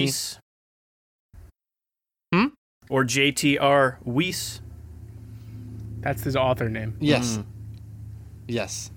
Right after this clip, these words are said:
Speaker 2: exactly. Um, p-, probably Super Metroid for me. Playing it now for the first time might have made me want to try speedrunning it in my adult age. Um,
Speaker 1: Hmm.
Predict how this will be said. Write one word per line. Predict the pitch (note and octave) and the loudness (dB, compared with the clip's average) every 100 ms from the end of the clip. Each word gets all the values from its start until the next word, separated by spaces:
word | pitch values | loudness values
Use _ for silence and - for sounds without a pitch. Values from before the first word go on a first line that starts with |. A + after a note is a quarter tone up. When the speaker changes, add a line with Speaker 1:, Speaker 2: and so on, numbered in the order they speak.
| - - - | -16 -18 -12
Speaker 2:
exactly. | - G#2 G2+ F2+ - F2+ - - _ _ - _ _ _ | -8 -2 -2 -2 -4 -10 -12 -20 _ _ -20 _ _ _
Um, | C#3 C#3 C#3+ D3 | 4 6 6 4
p-, | - - | -2 -2
probably | - B3 C#4 | 4 6 6
Super | B3 B3 G#3 | 4 2 2
Metroid | F#3+ D#3 - E3 | 4 4 6 2
for | - E3 | 4 4
me. | F3 E3 _ - | 4 2 _ -2
Playing | G3+ A3+ A#3 | 2 4 4
it | E3+ | 4
now | D#3 D#3 | 4 4
for | D#3 | 2
the | C#3+ | -2
first | D#3+ D3 | 0 0
time | - C#3+ | 4 4
might | C3 C#3+ | 4 4
have | D3+ D#3 | 2 2
made | C#3+ C3 C3 | 4 4 4
me | C#3+ C#3 | 4 2
want | A#2+ A2+ B2 | 2 0 0
to | D3 | -2
try | C3 B2+ B2 | -2 0 0
speedrunning | - - B3 - A#2 G#2+ A2 | -2 0 0 2 2 2 0
it | - | 0
in | B2+ | 0
my | C#3 | 4
adult | D3 C#3 E3 G#3+ - | 2 4 2 0 -4
age. | F#2+ E2+ E2 - - _ _ _ _ - | -6 -6 -6 -10 -12 _ _ _ _ -8
Um, | F2+ F2 F2 E2+ E2+ - _ _ _ | -4 -4 -4 -4 -8 -12 _ _ _
Speaker 1:
Hmm. | - | -2